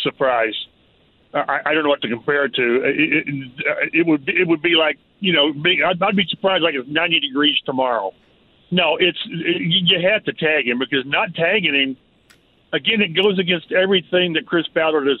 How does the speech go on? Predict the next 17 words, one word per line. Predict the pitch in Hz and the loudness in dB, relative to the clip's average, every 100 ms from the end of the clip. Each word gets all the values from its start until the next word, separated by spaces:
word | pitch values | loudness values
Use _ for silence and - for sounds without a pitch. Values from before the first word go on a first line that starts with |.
| - | -4
talked | 160 170 170 | -2 -2 -2
about | 175 185 185 - - - 180 - | 0 2 0 -2 -12 -14 -12 -4
regarding | 165 151 170 175 170 170 - _ _ _ _ _ _ | -4 0 2 2 0 -2 -8 _ _ _ _ _ _
Pittman's | 220 190 160 | 0 0 -2
value. | 135 170 170 165 170 165 _ _ _ - _ | 0 2 2 4 2 0 _ _ _ -20 _
And | 180 175 | -2 0
again, | 170 208 | 0 0
just | 196 226 | 0 0
listen | 214 233 - | 2 2 2
to | 202 | 0
Chris | 170 185 - | 2 -2 0
Ballard, | 196 220 233 175 | 0 2 2 2
and, | 165 175 | 0 0
and | 175 165 156 _ | 0 -2 -6 _
Pittman | 196 247 214 180 | 0 2 2 2
is | 165 160 _ _ | 2 -2 _ _
everything | 214 247 208 185 151 - 139 131 | 0 2 2 0 0 0 0 0